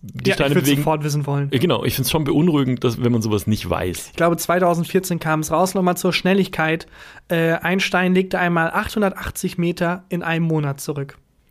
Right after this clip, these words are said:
Speaker 2: Achthundertachtzig Meter in einem Monat.
Speaker 1: Das
Speaker 2: Weiß nicht,
Speaker 1: ist
Speaker 2: wie, dann kann man jetzt gern runterrechnen, keine
Speaker 1: Kann man.
Speaker 2: Ahnung. Ähm, ja, das waren die, <laughs> das war der Wikipedia-Artikel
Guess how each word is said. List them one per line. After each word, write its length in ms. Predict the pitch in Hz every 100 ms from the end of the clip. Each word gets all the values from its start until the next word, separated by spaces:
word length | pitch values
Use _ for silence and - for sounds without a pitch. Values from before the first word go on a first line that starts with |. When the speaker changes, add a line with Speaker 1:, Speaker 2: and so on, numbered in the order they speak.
| - - _
Speaker 2:
Achthundertachtzig 800 | 180 208 - 196 170 175 - -
Meter 240 | 175 165
in 80 | 156
einem 220 | 156 147
Monat. 480 | 156 151 147 139 139 - - - -
Speaker 1:
Das 140 | - 165
Speaker 2:
Weiß 100 | 165
nicht, 160 | 165 175
Speaker 1:
ist 100 | 165
Speaker 2:
wie, 40 |
dann 160 | 170 165
kann 160 | 180
man 80 | 175
jetzt 140 | 160
gern 160 | - 160
runterrechnen, 580 | 160 156 143 139 139 139
keine 200 | 143 98
Speaker 1:
Kann 20 |
man. 80 | - 135
Speaker 2:
Ahnung. 120 | 131 - - - - - _ -
Ähm, 420 | 156 156 151 160 -
ja, 160 | 185 170
das 180 | 170 180
waren 160 | 190
die, 160 | 202 190 143
<laughs> 120 | -
das 240 | - 214 -
war 120 | 208
der 120 | 190
Wikipedia-Artikel 1000 | 185 190 185 180 196 190 190 185 190 196